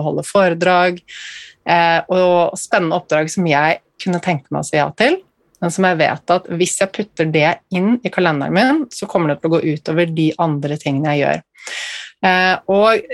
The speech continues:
det er utfordrende å ta de valgene, men når jeg tar de, så baserer jeg meg rett og slett på det som er, altså, mitt mål og min visjon. Hva er det jeg skal? Jo, eh, som,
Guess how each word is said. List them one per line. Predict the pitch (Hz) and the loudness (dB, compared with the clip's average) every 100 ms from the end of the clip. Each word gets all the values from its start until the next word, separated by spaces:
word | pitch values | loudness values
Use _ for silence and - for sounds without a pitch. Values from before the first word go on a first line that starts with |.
| 220 - | -12 -12
det | - 160 202 | -6 2 4
er | 185 165 | 4 2
utfordrende | 156 - 156 156 170 180 | -2 -2 -2 0 0 0
å | |
ta | 175 156 | 2 2
de | 165 | 2
valgene, | 151 135 147 180 240 233 | 0 0 0 2 2 0
men | 190 190 196 208 185 180 | 0 0 0 0 -2 -2
når | 175 170 | 0 0
jeg | 190 | 0
tar | - 156 160 | 0 0 2
de, | 233 | 2
så | 226 180 | 0 -2
baserer | 180 - 151 143 | -2 0 0 2
jeg | 156 | 0
meg | 160 | 0
rett | 151 - 165 | -2 -6 -6
og | 156 | -2
slett | 151 - - | -2 -4 -4
på | 156 147 | 0 0
det | 143 139 131 | 2 -2 -2
som | - 151 | -6 -6
er, | - 139 139 156 - | 0 2 2 0 -6
altså, | 165 151 | -4 0
mitt | 156 175 - | 0 -2 -2
mål | 160 160 151 156 | 0 2 4 2
og | 165 | 2
min | 156 139 139 | 0 -2 -2
visjon. | 165 170 160 | -2 0 2
Hva | 170 175 | 2 2
er | 175 | 0
det | |
jeg | 190 - | -2 -6
skal? | - - - 151 175 180 135 - - _ | -10 -10 -2 2 2 2 -2 -14 -20 _
Jo, | 190 202 220 | 2 4 4
eh, | - - 175 175 170 165 170 | 2 0 2 2 2 2 0
som, | - 180 | 0 -2